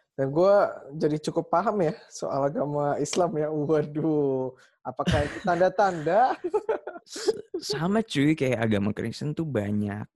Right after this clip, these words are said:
Speaker 2: apa, eh, s-, apa yang kita lakuin tuh ada filosofinya di belakangnya, itu ada reasonnya,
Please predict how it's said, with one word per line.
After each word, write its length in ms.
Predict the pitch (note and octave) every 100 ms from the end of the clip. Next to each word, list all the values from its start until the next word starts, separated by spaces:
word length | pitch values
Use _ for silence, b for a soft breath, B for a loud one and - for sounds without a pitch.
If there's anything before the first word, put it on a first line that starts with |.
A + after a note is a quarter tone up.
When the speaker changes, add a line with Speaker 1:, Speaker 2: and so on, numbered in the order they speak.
| _
Speaker 2:
apa, 320 | - - C#3 D3 B B _ _ _ _ _ _ _
eh, 400 | A2+ G#2+ G#2 G2+ A2 C3 -
s-, 200 | - - -
apa 220 | A2+ -
yang 80 | G#2+
kita 180 | A2 A#2
lakuin 300 | A2+ B2 C#3
tuh 100 | D#3
ada 140 | B2+
filosofinya 800 | A2 G#2+ G2+ - G2 - G2+ A#2
di 120 | G#2+ G#2+
belakangnya, 480 | G2 G2+ G2+ G#2 G#2+
itu 120 | C3
ada 240 | G#2 G2 - _ _ _ _ _
reasonnya, 800 | A2 G#2+ A2 A2 G#2+ G#2 G2+ G#2